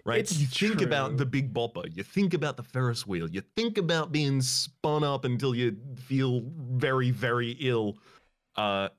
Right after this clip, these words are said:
Speaker 1: and it's easier to have that happen if you don't have a bunch of fairy floss on the stomach. So I go rides first.
Speaker 2: I, I would say rides first, and it's for a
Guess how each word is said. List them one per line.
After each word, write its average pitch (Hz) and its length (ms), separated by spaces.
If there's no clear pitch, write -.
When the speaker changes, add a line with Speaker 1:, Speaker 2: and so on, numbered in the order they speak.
Speaker 1:
and 135 120
it's 127 100
easier 139 440
to - 100
have 107 200
that 98 160
happen 95 440
if 104 180
you 101 80
don't 92 260
have 98 140
a 92 40
bunch 92 200
of 87 100
fairy 85 240
floss 82 260
on 87 40
the 76 80
stomach. - 340
So 92 200
I 131 180
go 147 160
rides 98 600
first. - 580
Speaker 2:
I, 202 180
I 196 120
would 214 120
say 240 180
rides 180 360
first, - 540
and 151 320
it's 160 120
for 202 380
a 160 340